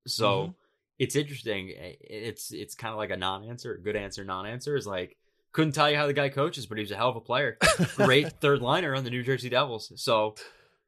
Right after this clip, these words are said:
Speaker 1: you know, take that for what you will.
Speaker 2: Uh, the Devils have parted ways with Nasreddine and Recchi, like we said, but no Lindy Ruff just yet.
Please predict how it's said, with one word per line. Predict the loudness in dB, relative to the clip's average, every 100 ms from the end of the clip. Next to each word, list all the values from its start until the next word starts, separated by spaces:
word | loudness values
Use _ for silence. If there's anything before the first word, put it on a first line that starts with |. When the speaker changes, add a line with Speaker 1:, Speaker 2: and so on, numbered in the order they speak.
| _
Speaker 1:
you | 2 4
know, | 4 2 -4 -12 -2
take | -2 4
that | 4 4
for | 0
what | -2 -4
you | -6
will. | -8 -10 _ _ _ -20 -20 -20 _ _
Speaker 2:
Uh, | 10 12 10 6
the | 4
Devils | 8 8 8 6
have | 6 8
parted | 8 8 8
ways | 8 8 6
with | 4 2
Nasreddine | 2 4 6 4 2 2 0 -2
and | -2 0 -2
Recchi, | 4 8 8 8 4
like | 6 6
we | 4
said, | 4 6 8 8 4
but | 0 4
no | 6
Lindy | 6 4 4 2
Ruff | 6 8 6 4
just | 6 6 6 2
yet. | -4 2 6 6 6 -2 -8 -8